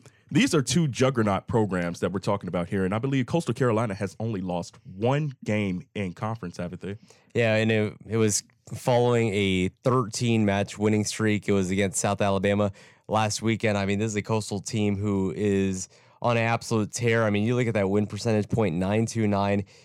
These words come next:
Speaker 2: in conference play, twelve and oh in their division. And I'm thinking right now, I mean, next week is Sun Belt Conference tournament, and you gotta think that it's likely gonna be Texas State versus Coastal Carolina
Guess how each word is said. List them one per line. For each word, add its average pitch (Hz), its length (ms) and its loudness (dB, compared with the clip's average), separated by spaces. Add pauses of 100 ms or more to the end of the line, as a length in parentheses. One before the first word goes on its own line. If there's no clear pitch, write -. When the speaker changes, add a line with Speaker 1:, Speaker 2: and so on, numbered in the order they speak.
(180)
Speaker 2:
in 107 180 0
conference 110 440 -2
play, 110 280 0
twelve 120 340 0
and 113 80 2
oh 107 200 4
in 110 160 0
their 101 120 2
division. 107 640 0 (360)
And 104 460 0
I'm 107 240 -4 (160)
thinking 135 320 0
right 113 180 2
now, 107 380 2
I - 20 2
mean, 101 380 2
next 107 220 -2
week 107 100 -4
is 104 100 -2
Sun 110 200 2
Belt 104 160 0
Conference 104 360 -2
tournament, 107 320 0
and 98 120 0
you 95 80 -2
gotta 107 220 0
think 110 280 -2
that 98 260 0 (300)
it's - 240 -2
likely 120 380 0
gonna 110 180 2
be 107 260 2
Texas 110 360 -2
State 110 300 0
versus 104 280 -2
Coastal 107 320 -4
Carolina 98 560 2